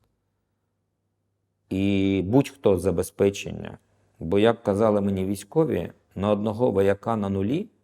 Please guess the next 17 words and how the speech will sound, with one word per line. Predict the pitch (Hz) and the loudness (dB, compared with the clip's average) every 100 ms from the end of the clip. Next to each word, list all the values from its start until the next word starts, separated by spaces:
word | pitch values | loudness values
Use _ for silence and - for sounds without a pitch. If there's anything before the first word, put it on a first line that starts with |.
| _ | _
потрібно | 87 - 135 127 87 80 - _ _ _ | -8 -4 -4 -2 -4 -6 -12 _ _ _
не | 90 | -4
менше | 98 113 - 104 | -2 -4 -6 -10
трьох | - 95 95 - - _ _ _ _ _ _ _ _ | -2 2 2 0 -12 _ _ _ _ _ _ _ _
на | 95 98 | -4 -2
третій | 107 107 101 | -2 -2 -2
лінії, | 90 80 76 78 | -2 -4 -6 -8
які | 85 - | -8 -6
його | 95 80 | -4 -4
за-, | 85 82 - | -4 -6 -8
всім | - - 95 95 98 | -16 -8 -6 -6 -8
необхідним | 85 - 92 82 80 | -8 -8 -8 -8 -6
забезпечують. | 85 76 - 78 - - - - _ _ _ _ _ _ _ _ | -8 -8 -10 -12 -12 -16 -20 -20 _ _ _ _ _ _ _ _
І | 226 | -4
повар | - 120 120 107 98 - - _ - | 2 6 6 6 4 0 -12 _ -6
може | 95 90 92 | -4 -2 -4
бути, | 80 85 - 85 | -4 -6 -8 -12